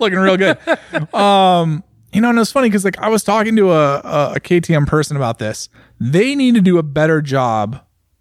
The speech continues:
Speaker 1: or I should say they, W P through K T M needs to do a better job explaining their suspension because I was telling him, like, "Listen," he's like, I was like, "I don't know what this bike's gonna cost. Like, you guys,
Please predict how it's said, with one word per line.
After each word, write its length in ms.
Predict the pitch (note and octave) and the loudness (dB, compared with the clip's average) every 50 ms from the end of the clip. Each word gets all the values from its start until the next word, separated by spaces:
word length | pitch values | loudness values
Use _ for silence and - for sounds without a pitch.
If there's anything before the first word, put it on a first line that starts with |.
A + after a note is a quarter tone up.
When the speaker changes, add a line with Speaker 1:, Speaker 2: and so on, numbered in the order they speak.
| _ - - C#3 - - - | _ -10 -10 -10 -10 -6 -6
Speaker 1:
or 80 | D#3 | -4
I 20 | C3+ | -4
should 220 | - - D#3 - | -2 -4 -4 -4
say 140 | - A2 G2+ | -4 -6 -6
they, 360 | G2+ A2+ A2+ G#2+ G2 F#2 - _ _ _ _ _ - - | -6 -4 -4 -2 -2 -4 -6 _ _ _ _ _ -12 -6
W 420 | B2+ E3 F3 F#3+ G3 G3+ G3+ F#3 D3 | -2 0 0 2 2 2 2 2 0
P 580 | - - - E3 D3 B2+ A2 G2 G#2 - - _ _ _ _ _ _ _ _ | -2 -4 -2 0 0 0 0 -4 -8 -12 -18 _ _ _ _ _ _ _ _
through 340 | - - D3 D3+ D3+ D3 C#3 | -8 -2 0 2 2 2 0
K 200 | - - D3 C#3 | 0 -2 -2 -2
T 160 | B2 - - C3+ | -2 -2 -2 -2
M 300 | B2+ A2 G#2 G#2 A2 - _ _ _ _ _ _ _ - | -2 -2 -2 -4 -4 -8 _ _ _ _ _ _ _ 0
needs 240 | E3+ G#3+ A#3+ G#3 | 2 2 2 0
to 40 | - | 0
do 140 | G#3 G#3 F3+ | 0 0 0
a 40 | D#3 | 0
better 360 | D3+ C#3 D#3+ D#3 D#3 E3 D#3+ | 0 -2 0 0 2 0 0
job 500 | D#3+ C#3 C#3 C3+ C3 B2+ B2+ B2 A#2+ A#2 - | 0 0 0 0 2 2 0 0 -2 -6 -6
explaining 680 | - B2+ - - - - - - D3+ C#3+ C#3+ C#3+ C3+ | -8 -8 -8 -8 -12 -6 -2 0 2 2 4 4 4
their 80 | C3+ B2+ | 2 0
suspension 460 | - B2 A2+ - - A2+ A2 - A#2+ | 0 -2 -4 -2 -2 -4 -2 -2 -2
because 180 | A2 C3+ D3 | 0 2 2
I 20 | E3 | 2
was 120 | F3+ E3 | 2 2
telling 140 | - G3 F3 | 2 2 2
him, 20 | |
like, 140 | D#3+ D3 C#3 | 2 2 2
"Listen," 340 | D#3 G#3 D4 - - C#3 A#2 | 0 0 0 -2 -4 -6 -4
he's 120 | A#2 C3 | -4 -4
like, 160 | D3 B2 - - _ - _ _ _ _ _ _ _ - | -4 -6 -6 -8 _ -20 _ _ _ _ _ _ _ -4
I 40 | F3+ | -2
was 100 | E3+ E3 | 0 0
like, 120 | D#3+ C#3+ | 0 -2
"I 60 | E3 | -2
don't 140 | G3 A3+ A3 | -2 0 0
know 80 | G#3+ G3+ | 2 2
what 120 | F#3 F3+ D#3+ | 2 2 0
this 120 | E3 C#3 | -2 -2
bike's 240 | - D#3+ C#3+ C3+ - | 0 -2 -2 -2 -2
gonna 120 | C#3+ C#3 | -6 -6
cost. 440 | B2+ - C#3 C3+ C3+ C3+ C3 - - | -4 -2 0 0 0 0 -2 -4 -6
Like, 240 | B2+ A#2+ A#2 - - | -8 -8 -8 -6 -4
you 120 | D3 D3+ | -4 -2
guys, 360 | D#3 E3+ D#3 D#3 C#3+ C3+ C3+ | 0 0 0 0 0 -2 -4